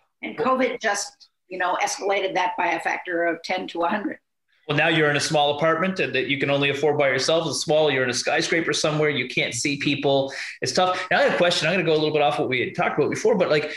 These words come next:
Speaker 2: has the pursuit of materialism sort of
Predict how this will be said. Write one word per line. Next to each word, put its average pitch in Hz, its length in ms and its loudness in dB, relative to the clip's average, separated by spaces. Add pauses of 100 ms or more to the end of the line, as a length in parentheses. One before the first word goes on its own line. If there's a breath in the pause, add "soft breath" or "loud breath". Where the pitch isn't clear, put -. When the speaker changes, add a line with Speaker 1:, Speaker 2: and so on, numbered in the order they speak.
(160 loud breath)
Speaker 2:
has 254 380 2
the 277 240 2
pursuit 185 340 2
of 131 140 0
materialism 202 800 2
sort 160 320 2
of 127 180 0